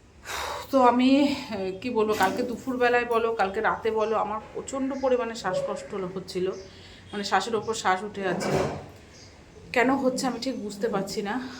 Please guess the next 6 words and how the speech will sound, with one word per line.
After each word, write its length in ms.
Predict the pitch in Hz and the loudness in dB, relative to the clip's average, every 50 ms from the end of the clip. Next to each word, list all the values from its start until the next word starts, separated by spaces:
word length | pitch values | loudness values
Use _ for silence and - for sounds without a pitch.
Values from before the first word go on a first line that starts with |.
| - - | -8 -4
আর 480 | 190 190 185 180 180 180 175 175 175 | -2 0 0 0 0 0 0 0 0
আজকে 340 | 175 - 185 185 - - 233 | -2 -2 -2 -4 -6 -6 -2
হচ্ছে 280 | 226 226 226 - 240 226 | -2 -2 -2 -2 -4 -6
শনিবার, 540 | - - 220 190 202 208 202 202 190 202 226 262 - - - - - - - - - - - - - - - - - - - - - - - - - - - - - - - - - - - - - - - | -4 -2 -2 -2 -2 -2 -2 -2 -2 -2 -2 -4 -12 -14 -18 -20 -20 -20 -20 -20 -20 -20 -20 -20 -20 -20 -18 -16 -14 -14 -14 -14 -14 -14 -14 -16 -16 -16 -18 -18 -18 -18 -20 -20 -20 -20 -20 -20 -20 -18 -14
শনিবার 480 | - - 233 226 226 226 240 240 233 | -8 -6 -4 -2 0 2 2 4 4
আজকে, 540 | 226 220 220 - - - 254 262 277 294 294 | 4 2 2 0 -4 2 2 2 4 2 -2